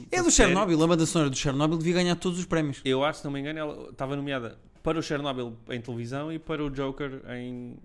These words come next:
Speaker 2: em cinema.
Speaker 1: Ah, não sabia que era o senhor de Chernobyl. Então sim. Então estou em
Speaker 2: Portanto,
Speaker 1: Joker, estou. Estou em
Speaker 2: estamos
Speaker 1: Joker.
Speaker 2: Joker com
Speaker 1: Pedro,
Speaker 2: a
Speaker 1: entraste
Speaker 2: com
Speaker 1: neste podcast forte. Estás bem?
Speaker 2: Olha, vês?
Speaker 1: Vamos embora.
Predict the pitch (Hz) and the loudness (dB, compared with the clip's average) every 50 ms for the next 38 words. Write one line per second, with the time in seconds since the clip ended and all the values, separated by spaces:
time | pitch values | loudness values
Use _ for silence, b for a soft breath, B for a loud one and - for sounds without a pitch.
0 | - - 107 110 110 110 110 110 110 107 107 - - - 107 - 147 156 160 160 | -18 -14 -14 -12 -12 -12 -14 -14 -14 -16 -16 -10 -8 -6 -4 -2 -2 0 0 0
1 | 156 156 156 156 160 151 147 151 156 151 147 - 156 143 135 - 156 143 143 127 | 0 0 -2 -2 -2 -4 -2 0 0 -2 0 -2 -4 -4 -2 -4 -4 -2 -2 -2
2 | 117 123 135 135 143 165 151 - 156 139 123 - - - 127 - - 151 143 - | -2 -2 -2 2 2 0 2 2 -2 -4 -4 -6 -6 -8 -4 0 2 2 4 4
3 | 151 151 156 156 135 139 135 110 - 123 - 117 117 117 117 117 117 - - 131 | 4 6 6 6 6 4 2 2 0 -2 -2 0 -2 0 -2 -6 -8 -4 -2 0
4 | 131 127 123 131 120 - 117 107 - B B B 90 98 107 107 104 - 127 - | 0 2 2 0 0 -2 -4 -8 -8 B B B -10 -8 -8 -8 -6 -10 -12 2
5 | - 165 156 156 156 147 151 165 160 165 170 151 - - 160 165 - 165 156 - | 4 6 6 6 4 4 2 2 2 2 -2 -2 0 -2 -2 -2 -2 -4 -4 -2
6 | - 147 127 - - - - 147 135 123 143 139 107 101 104 98 90 - - - | -2 -2 -2 -2 -6 -6 -4 -4 -4 -4 -4 -2 0 0 0 2 2 2 2 2
7 | - 113 123 120 - - - - - 147 156 156 175 170 156 139 127 120 110 | 4 4 6 6 6 4 2 0 0 0 0 0 0 0 0 0 -2 -2 -6